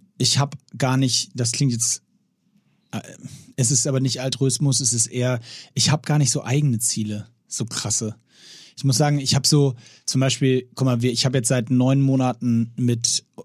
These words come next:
unser, mit meinem, meiner Firma, die ich mal gegründet hab, hab Berufsverbot. Also wir können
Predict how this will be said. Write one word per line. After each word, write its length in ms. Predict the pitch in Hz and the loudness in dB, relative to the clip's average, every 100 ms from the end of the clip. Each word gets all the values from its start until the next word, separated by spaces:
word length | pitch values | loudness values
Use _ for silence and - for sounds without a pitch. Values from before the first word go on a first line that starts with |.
| _ | _
unser, 320 | 135 131 127 | 0 2 0
mit 160 | 127 117 | 2 2
meinem, 320 | 123 123 120 | 4 4 4
meiner 260 | 117 120 117 | 4 2 2
Firma, 320 | 151 143 135 | 2 2 4
die 120 | 120 | 2
ich 120 | 117 | 0
mal 100 | 127 | 0
gegründet 400 | 120 120 135 117 | -2 0 0 0
hab, 220 | 123 117 120 | -2 -2 -2
hab 220 | 120 117 | -4 -2
Berufsverbot. 720 | 123 120 117 110 104 101 - - | -2 0 -2 -4 -6 -8 -10 -8
Also 180 | 113 101 | -6 -6
wir 60 | |
können 480 | 107 117 110 110 107 | -2 0 2 0 -4